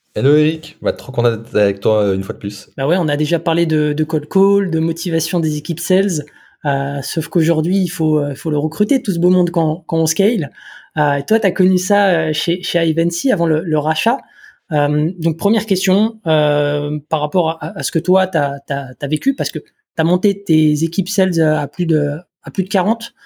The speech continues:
Speaker 2: Euh, c'est, c'est, à partir de quand, euh, t'as commencé à avoir une, une personne pour recruter, euh,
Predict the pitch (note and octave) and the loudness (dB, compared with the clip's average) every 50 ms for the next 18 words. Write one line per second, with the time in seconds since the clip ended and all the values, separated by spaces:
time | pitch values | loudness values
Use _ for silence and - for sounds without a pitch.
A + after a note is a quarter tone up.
0 | - - - _ _ - D#3+ D#3+ D#3 D#3+ F#3 G3+ - - G#3+ G#3 - - - G3+ | -20 -20 -20 _ _ 0 2 2 2 2 0 -2 -4 -4 -4 -4 -4 -4 -4 -4
1 | A3 - - - G#3 - - - - A3 G3+ F#3 F#3 F#3 - G#3 A3 G#3+ - _ | -6 -8 -10 -10 -8 -6 -6 -4 0 0 2 2 2 2 2 0 0 -2 -6 _
2 | - E3+ - E3+ - F#3 F3 E3 E3+ F#3+ F3 E3+ F#3 F3 F3 E3+ E3+ E3+ E3 E3 | -6 -4 -2 -2 -2 0 -2 0 0 0 0 0 2 2 2 2 2 2 0 -2
3 | - - F3 E3+ E3+ - G3+ - - G#3 G3+ F#3 - E3 D3+ D#3+ F3 F3+ - - | -2 -2 -2 0 0 0 -2 0 0 0 0 0 0 -2 0 0 0 0 -2 -4
4 | F#3+ F3 - G3+ G3+ G3+ F#3+ F3 D#3+ | -4 -2 0 2 2 4 2 2 0